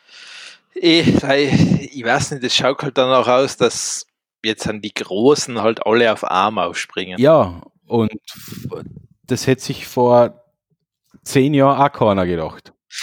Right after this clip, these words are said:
Speaker 1: Nein, ich meine, natürlich, das ist, das ist immer die Sache, ähm,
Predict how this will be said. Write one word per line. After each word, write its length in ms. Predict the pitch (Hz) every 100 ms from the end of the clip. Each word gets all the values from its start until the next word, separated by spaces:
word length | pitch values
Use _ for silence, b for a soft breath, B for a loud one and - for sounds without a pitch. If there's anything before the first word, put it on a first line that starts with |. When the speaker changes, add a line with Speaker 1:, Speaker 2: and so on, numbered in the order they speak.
| B B
Speaker 1:
Nein, 120 | 180 -
ich 80 | 196
meine, 160 | 185 180
natürlich, 420 | 170 180 143 117
das 180 | 127 117
ist, 300 | 135 - -
das 160 | 123
ist 140 | 156 -
immer 260 | 160 151
die 80 | 135
Sache, 680 | 120 143 147 - 131 135 135
ähm, 680 | 127 120 123 120 120 120 117